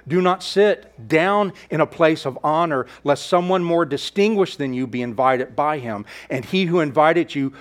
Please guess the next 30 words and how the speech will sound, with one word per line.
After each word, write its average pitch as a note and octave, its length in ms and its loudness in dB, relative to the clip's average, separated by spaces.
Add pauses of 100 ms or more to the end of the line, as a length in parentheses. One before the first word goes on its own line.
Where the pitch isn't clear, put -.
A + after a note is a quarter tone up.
(100)
both D3+ 260 2
will C#3 120 0
come D3+ 260 -2
and C3+ 80 -6
say C#3+ 240 0
to C3+ 80 -6
you, B2 400 -4 (580)
'Give C#3 200 -2
your D#3 100 2
place B2 300 -2
to G#2+ 100 -12
this F#2+ 160 -12
person.' F#2 520 -10 (840)
And C3+ 120 -2
then C#3+ 180 0
you D#3 160 0
will F3 120 6
begin C#3+ 460 0
with D#3 180 2
shame C3+ 360 -4
to A#2+ 100 -6
take B2 300 -4
the B2 80 -4
lowest G2+ 360 -4
place. A#2+ 480 -8 (360)
But E3 120 4
when D#3+ 220 2
you G3+ 200 4
are A3 120 4
invited, F3 520 2